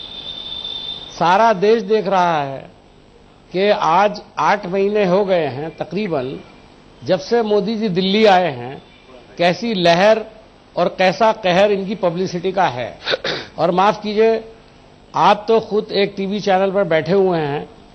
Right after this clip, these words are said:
मेरे ख्याल में हमसे ज्यादा आप जानते हैं, थोड़ा बहुत हमको भी इसका तजुर्बा है कि जब पैसा खूब खर्च होता है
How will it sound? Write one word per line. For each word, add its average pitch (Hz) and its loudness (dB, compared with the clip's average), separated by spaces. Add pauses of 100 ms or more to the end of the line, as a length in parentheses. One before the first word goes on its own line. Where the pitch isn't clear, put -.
(160)
मेरे 185 2
ख्याल 196 2
में 214 0
हमसे 185 0
ज्यादा 202 4
आप 185 4
जानते 180 0
हैं, 151 -6 (520)
थोड़ा 196 4
बहुत 196 4
हमको 175 -2
भी 208 -2
इसका 190 0
तजुर्बा 185 0
है 147 -2 (560)
कि 185 2
जब 196 6 (400)
पैसा 180 4
खूब 202 -6
खर्च 180 0
होता 185 4
है 160 0